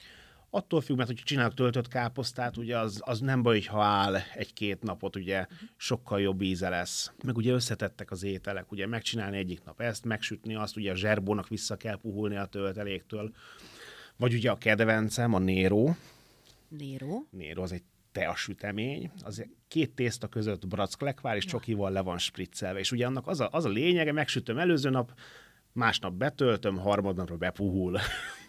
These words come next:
Speaker 2: Igen, és most, hogy nem tudtam egyébként, hogy Nero a neve, mindig gondolkodtam, hogy az vajon melyik fajta sütemény, de most már akkor ezt is megtudtam, ez is nekem is egy nagy kedvencem, mamámnál volt mindig.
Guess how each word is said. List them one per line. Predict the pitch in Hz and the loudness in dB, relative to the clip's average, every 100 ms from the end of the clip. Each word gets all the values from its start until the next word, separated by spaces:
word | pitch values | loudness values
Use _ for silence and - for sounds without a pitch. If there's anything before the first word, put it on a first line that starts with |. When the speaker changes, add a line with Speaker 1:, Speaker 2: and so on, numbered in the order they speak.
| - - - | -20 -20 -10
Speaker 2:
Igen, | 233 160 143 143 147 | -8 -6 -6 -8 -10
és | 175 165 | -10 -6
most, | 190 175 - | -6 -6 -8
hogy | 151 - | -10 -8
nem | 233 226 | -2 -2
tudtam | 180 165 - 120 | -2 -6 -6 -6
egyébként, | 104 113 127 135 | -6 -8 -8 -6
hogy | 147 | -4
Nero | 135 131 120 | -2 -2 -2
a | |
neve, | 120 127 151 175 - - - - | -2 0 0 0 -8 -20 -18 -8
mindig | 190 160 | -2 0
gondolkodtam, | 151 147 147 160 | 0 0 -4 -4
hogy | 147 | -4
az | 151 147 160 - | -4 -4 -6 -6
vajon | 156 147 | -2 2
melyik | 160 175 175 | 4 4 4
fajta | - 156 160 - | 0 -2 -2 -4
sütemény, | 175 - 185 262 | -6 -2 0 2
de | 196 | 2
most | 180 - | 2 2
már | 170 | 0
akkor | 156 156 | 0 -4
ezt | 135 131 | -6 -8
is | - | -6
megtudtam, | 135 - - 131 135 | -8 -8 -14 -10 -8
ez | 127 | -8
is | - | -10
nekem | 160 - | -10 -12
is | - | -12
egy | - | -10
nagy | 120 143 | -10 -10
kedvencem, | 135 139 139 147 | -8 -6 -6 -4
mamámnál | 147 127 - 123 123 | -6 -6 -8 -8 -8
volt | 123 135 - | -8 -10 -10
mindig. | 147 147 175 | -8 -6 -8